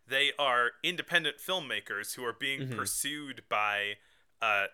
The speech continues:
Speaker 1: the, the people who own the patents, uh,
Speaker 2: Yeah.
Speaker 1: to
Speaker 2: The
Speaker 1: the, to
Speaker 2: patent company.
Speaker 1: the patent mob or whatever.
Speaker 2: Those
Speaker 1: Like,
Speaker 2: patent company bastards.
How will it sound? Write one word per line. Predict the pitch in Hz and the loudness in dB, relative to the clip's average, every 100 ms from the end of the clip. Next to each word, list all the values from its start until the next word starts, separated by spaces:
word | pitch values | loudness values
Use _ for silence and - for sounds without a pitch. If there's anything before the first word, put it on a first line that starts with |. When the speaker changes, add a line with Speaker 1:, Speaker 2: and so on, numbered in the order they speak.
| 107 | -6
Speaker 1:
the, | 123 113 117 | -4 -4 -4
the | |
people | - 156 - 113 | -6 -8 -8 -10
who | 127 - | -10 -6
own | 120 131 127 120 | -6 -6 -8 -10
the | 101 | -10
patents, | - 139 131 - 90 - - - - - - 110 | -4 2 2 0 -8 -6 -6 -8 -14 -20 -8 0
uh, | 104 101 | 2 2
Speaker 2:
Yeah. | 104 | 0
Speaker 1:
to | - 110 101 | -4 -4 -2
Speaker 2:
The | - | -2
Speaker 1:
the, | 95 | 4
to | |
Speaker 2:
patent | 180 180 156 - | 6 6 0 -4
company. | 139 113 104 104 107 | -4 -4 -8 -8 -8
Speaker 1:
the | |
patent | - - 151 156 123 117 | -4 8 8 8 -2 -4
mob | 117 104 98 95 | 0 2 2 0
or | 101 101 | -2 0
whatever. | 101 101 104 92 | 0 0 0 4
Speaker 2:
Those | 160 175 - | 8 8 6
Speaker 1:
Like, | 131 | 4
Speaker 2:
patent | 113 - 170 - | 4 4 -4 -2
company | 170 143 151 143 | -4 0 2 2
bastards. | - - 135 - - 104 - - | 4 6 6 4 -6 -8 -10 -16